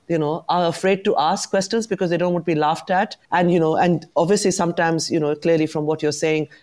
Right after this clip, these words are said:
you know, for whatever reason, which, you know, you and I both know, but, you know, peop-, there's a pushback to, you know, not giving you the money for it or feeling that, you know, this is something he's just wasting his time, you know, he's not gonna get anywhere with it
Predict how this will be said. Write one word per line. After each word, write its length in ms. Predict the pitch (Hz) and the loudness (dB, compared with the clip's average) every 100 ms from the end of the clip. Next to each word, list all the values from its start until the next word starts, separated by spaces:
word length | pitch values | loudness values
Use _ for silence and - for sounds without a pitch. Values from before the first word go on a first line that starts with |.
| _ - | _ -4
you 80 | 151 | -2
know, 100 | 147 | 0
for 140 | 160 | 2
whatever 380 | 160 160 156 151 | 2 2 2 4
reason, 680 | 170 165 170 160 151 151 - | 4 2 0 0 -4 -8 -6
which, 240 | 147 - | -6 -4
you 60 | 123 | -6
know, 120 | 127 | -6
you 160 | 139 151 | -2 0
and 80 | 147 | 0
I 80 | |
both 220 | 143 143 180 | 0 0 0
know, 260 | 214 214 | 0 2
but, 260 | 185 170 - | 0 -2 -2
you 80 | 165 | -2
know, 180 | 151 151 - _ - | -2 -4 -14 _ -2
peop-, 240 | 185 190 101 101 | -2 -2 -8 -2
there's 180 | 170 156 | 0 2
a 60 | 170 | 2
pushback 640 | 196 - - 160 - - - _ _ - | 0 0 2 2 0 -6 -20 _ _ 0
to, 200 | 160 151 | 2 4
you 80 | |
know, 120 | 151 151 | 2 2
not 280 | 160 151 | 0 0
giving 220 | 165 170 170 | 0 0 0
you 80 | |
the 80 | 165 | 0
money 220 | 160 156 | 0 0
for 220 | 156 156 147 | -2 0 0
it 220 | 147 147 | 0 0
or 320 | 131 147 143 - _ | 0 0 -2 -6 _
feeling 300 | - 180 170 | -2 2 2
that, 160 | 160 156 | 2 0
you 80 | 151 | 0
know, 160 | 139 | 0
this 180 | 160 151 | -2 -4
is 120 | 160 | -4
something 260 | 160 139 151 | -4 -4 -2
he's 140 | 147 | -2
just 120 | 147 143 | -2 -2
wasting 280 | 143 143 | -2 -2
his 100 | 139 | -2
time, 460 | - 139 139 131 127 | -2 -4 -2 -4 -4
you 40 | |
know, 80 | 127 | -2
he's 120 | 147 | -2
not 100 | 143 | -2
gonna 160 | 143 131 | -2 -2
get 160 | 135 135 | -2 -2
anywhere 380 | 127 123 127 | -2 0 2
with 160 | 123 127 | 0 0
it 200 | 117 | -2